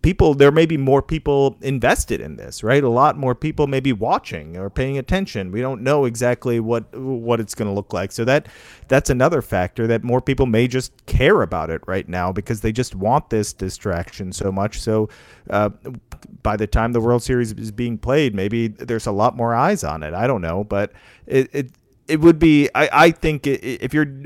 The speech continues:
if you're gonna downplay whatever happens this year, I think you're really, you know, missing a, the bigger picture here. And, and I,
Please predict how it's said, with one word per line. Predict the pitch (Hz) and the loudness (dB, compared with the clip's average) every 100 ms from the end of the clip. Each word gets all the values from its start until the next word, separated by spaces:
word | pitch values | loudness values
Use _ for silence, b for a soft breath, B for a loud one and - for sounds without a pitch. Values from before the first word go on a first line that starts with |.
| - | -6
if | 123 110 | -6 -2
you're | 131 139 135 | 2 2 2
gonna | 135 117 | 0 0
downplay | 113 117 117 117 120 113 110 | 2 2 2 2 2 2 2
whatever | 107 107 113 107 | 0 0 0 2
happens | 113 110 113 110 | 0 0 -2 -4
this | 113 110 - | -4 -6 -4
year, | 113 113 110 | 0 0 0
I | |
think | 92 107 - | -2 -8 -6
you're | 98 | -6
really, | 98 104 98 98 95 90 | -2 -2 0 -2 -4 -6
you | 101 | -8
know, | 101 | -6
missing | 95 101 - 98 | -4 -6 -4 -6
a, | 92 - | -8 -10
the | 110 | -10
bigger | 95 101 101 | -6 -4 -4
picture | 113 98 98 90 | -6 -8 -10 -8
here. | 95 90 90 | -6 -6 -8
And, | 90 - | -10 -14
and | 78 85 - | -14 -14 -10
I, | 110 | -8